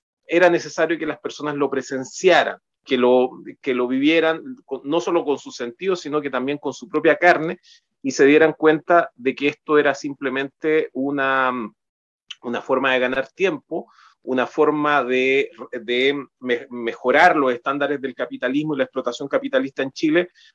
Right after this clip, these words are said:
para justamente racionalizar el capital.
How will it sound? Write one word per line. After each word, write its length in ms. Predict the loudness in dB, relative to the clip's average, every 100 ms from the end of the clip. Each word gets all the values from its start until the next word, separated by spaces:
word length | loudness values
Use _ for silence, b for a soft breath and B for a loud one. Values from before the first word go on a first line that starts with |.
| _
para 220 | 2 2
justamente 500 | -2 -6 -4 -2 -2
racionalizar 680 | -2 -4 -4 -4 -4 -2 -2
el 120 | -2
capital. 580 | -6 -6 -2 2 2